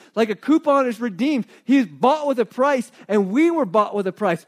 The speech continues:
So we are not our own because we are owned by somebody else, and that somebody else is Jesus. We are a slave to Jesus. So he's making that clear in that first statement. But he also makes it clear we're not just a slave to Jesus.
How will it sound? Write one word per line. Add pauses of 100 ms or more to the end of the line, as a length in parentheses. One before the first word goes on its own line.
So
we
are
not
our
own
because
we
are
owned
by
somebody
else, (160)
and
that
somebody
else
is
Jesus.
We
are
a
slave (260)
to
Jesus. (200)
So
he's
making
that
clear
in
that
first
statement. (240)
But
he
also
makes
it
clear
we're
not
just
a (180)
slave
to
Jesus.